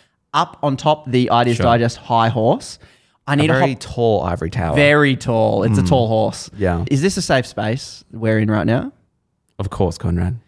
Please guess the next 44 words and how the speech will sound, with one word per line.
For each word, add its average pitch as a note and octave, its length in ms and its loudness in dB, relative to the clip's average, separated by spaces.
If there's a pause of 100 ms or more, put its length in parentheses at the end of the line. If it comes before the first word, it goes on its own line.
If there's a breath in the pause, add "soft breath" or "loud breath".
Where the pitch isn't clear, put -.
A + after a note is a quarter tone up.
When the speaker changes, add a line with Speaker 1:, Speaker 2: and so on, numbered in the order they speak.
(300)
Speaker 1:
Can C3+ 120 2
I C3 80 4
hop C3 160 0
down G#2+ 360 2
from A2 160 -2
my G#2+ 160 2
high G#2 220 0
horse G#2+ 340 -4
just A2+ 180 -8
for A#2+ 80 -4
a A#2+ 60 0
minute C3 300 0
to - 80 -10
confess A2 360 -4
something A2 280 -4
to A2 100 -4
you? D3 280 0 (280)
Speaker 2:
I'd A2 120 2
have G#2 120 -2
to F#2 60 -4
come F2+ 200 -4
down E2+ 160 -2
with F2+ 200 -4
you, A#2 120 -4
but - 120 -8
yes. A2 260 -2
Speaker 1:
<laughs> F#3 140 6
Okay, E3+ 380 2
so D#3+ 120 -4
we're, C3 220 0
it's B2+ 160 -2
safe. D3 380 0
We're C#3 120 0
gonna C3+ 120 2
Speaker 2:
Yes. G2 100 0
Speaker 1:
step B2+ 140 2
down. A2 300 2
Okay, G2+ 320 -2 (340 loud breath)
Matt, G2+ 340 -2 (680)
I A2+ 120 0
sent - 260 -2
some G#2+ 140 -4
D G#2 240 -4
Ms F#2+ 420 -6